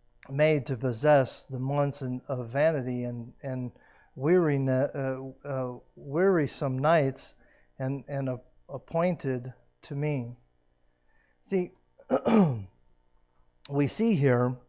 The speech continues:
uh, oh, let, let's read verse four. "And, and when I lay down, I say, uh, 'When shall I arise, and the night, the night be gone? And I am full of tossing to and fro unto the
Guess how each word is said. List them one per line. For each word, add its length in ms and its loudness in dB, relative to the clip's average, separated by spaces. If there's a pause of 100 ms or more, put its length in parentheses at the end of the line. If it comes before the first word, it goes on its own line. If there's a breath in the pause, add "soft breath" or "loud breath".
(1120)
uh, 160 4
oh, 300 8
let, 260 4
let's 160 4
read 140 8
verse 220 8
four. 200 8
"And, 160 6
and 160 2
when 160 8
I 80 10
lay 260 6
down, 580 8 (500)
I 140 4
say, 580 6 (320)
uh, 300 -2
'When 260 4
shall 260 2
I 100 6
arise, 600 0
and 220 -6 (300 soft breath)
the 120 -4
night, 260 4 (280)
the 120 0
night 240 2
be 140 -4
gone? 440 2 (1000)
And 100 0
I 140 8
am 180 6
full 640 6
of 140 -4
tossing 580 -2
to 220 -2
and 120 -2
fro 420 2
unto 280 -6
the 180 -6